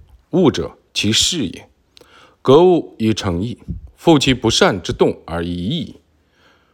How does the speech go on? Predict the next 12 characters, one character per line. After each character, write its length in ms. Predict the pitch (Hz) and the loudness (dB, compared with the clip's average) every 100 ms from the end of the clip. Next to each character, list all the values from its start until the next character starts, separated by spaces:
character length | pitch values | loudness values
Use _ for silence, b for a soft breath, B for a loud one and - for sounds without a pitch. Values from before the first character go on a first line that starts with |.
| _ _ _ _ | _ _ _ _
不 100 | - | 0
善 340 | 151 180 160 151 | 2 4 2 -2
复 180 | - 180 | 2 4
而 140 | 127 | 2
体 240 | - 139 - | -2 -12 -4
正， 180 | 139 127 - _ _ - | -4 -4 -10 _ _ -6
体 180 | 143 | -4
正 240 | 135 220 - - _ | 2 2 2 -10 _
而 180 | 110 107 | 2 2
无 160 | 98 | 2
不 140 | 117 - | -4 -2
善 320 | - 214 | 0 0